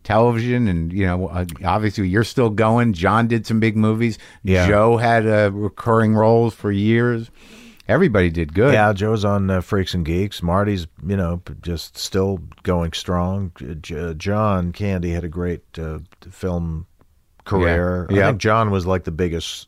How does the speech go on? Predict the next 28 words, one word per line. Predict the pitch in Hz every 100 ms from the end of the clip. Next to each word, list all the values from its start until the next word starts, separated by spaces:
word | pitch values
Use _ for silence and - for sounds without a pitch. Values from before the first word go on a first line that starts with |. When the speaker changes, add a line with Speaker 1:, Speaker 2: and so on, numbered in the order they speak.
| _
Speaker 2:
star. | - - 101 90 76 78
He | 87
was | 82
a | 85
major, | 90 90 85 87 82 80 76 _ _ _ -
became | 95 98 107
Speaker 1:
Right. | 101
Speaker 2:
a |
major | 92 101 104 98 98
film | 87 101 90
star. | 80 - 85 76 85
Speaker 1:
Yeah. | 104 101 82 -
Speaker 2:
Did | 120 110
some | 101 85
great | 92 95 87
work. | 90 85 76 -
Speaker 1:
He | 107
did, | 92 98 87
yeah. | 82
Speaker 2:
Great | 120 113 65
work. | 82 73 71 - _
Speaker 1:
Funny | - 92 80
guy. | 87 90 87 73 _ _
Speaker 2:
And, | 120 113 110 110 110 104 95
you | 135
know, | 139 98
we're | 104 139
still, | 127 - 113 98 90 87